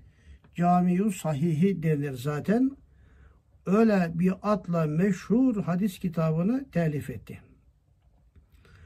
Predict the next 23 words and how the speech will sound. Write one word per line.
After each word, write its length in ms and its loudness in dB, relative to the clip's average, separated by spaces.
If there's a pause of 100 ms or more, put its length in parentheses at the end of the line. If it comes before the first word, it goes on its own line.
(600)
Bu 160 2
eserde 480 4
yalnız 540 4
hadisleri 720 2
derlemekle 720 2
kalmadı. 640 2
Her 240 0
hadisten 600 0
sonra 520 0 (720)
hadis 400 2
hakkında 560 0
kendi 440 2
düşüncelerini, 1040 0 (200)
anladıklarını 920 2
da 140 -6
açıkladı. 800 -2 (840)
Kütüb-ü 400 2
Sitte'de 680 0
diğerlerinde 760 2
sadece 520 0
hadis 440 0
rivayetleri 800 0
vardır. 400 0